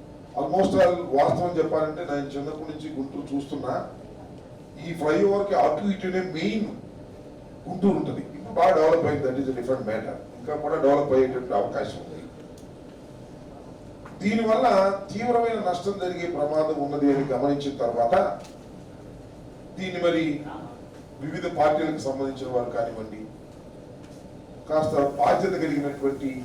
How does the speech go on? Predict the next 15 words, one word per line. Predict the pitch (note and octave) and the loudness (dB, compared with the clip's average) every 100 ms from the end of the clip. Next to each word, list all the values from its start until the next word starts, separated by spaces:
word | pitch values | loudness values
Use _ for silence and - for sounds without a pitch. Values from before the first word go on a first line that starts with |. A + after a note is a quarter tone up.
| B2+ | -10
వ్యక్తులు | B2 A#2 C#3 B2+ | -10 -6 -4 0
కానివ్వండి, | A#2 A#2 G#2+ G2+ F#2+ - - - - - - - - - - - | 0 0 -2 -4 -6 -10 -14 -18 -18 -18 -18 -18 -18 -18 -8 -2
ఒక | F3 | 0
జేఏసీగా | F3+ - G#3 G3+ - - G3+ | 2 6 8 8 4 4 2
రూపొందించారు. | D#3 D3+ C3+ G2 - - - - - F3+ | 2 -2 -4 -6 -8 -8 -10 -14 -16 -6
ఇక్కడ | - G#3 | 2 2
నేను | F3 E3+ | 2 -2
ఒక | D#3+ | -2
విషయాన్ని | D3 D3 F#3+ F#3+ E3+ D#3+ - - - - - | -4 0 4 4 2 -6 -12 -16 -18 -12 4
చాలా | - - | 6 6
స్పష్టంగా | - - - F3+ F3 | 4 -2 0 -2 0
చెప్పదలుచుకున్నా | F3 - - F3 E3 D3 C#3+ | 0 0 0 0 -2 -4 -4
మా | B2 A#2+ A#2+ | 2 2 4
పార్టీ | A#2 A#2 | 2 2
తరఫున. | B2+ G2 - - | -2 -4 -4 -6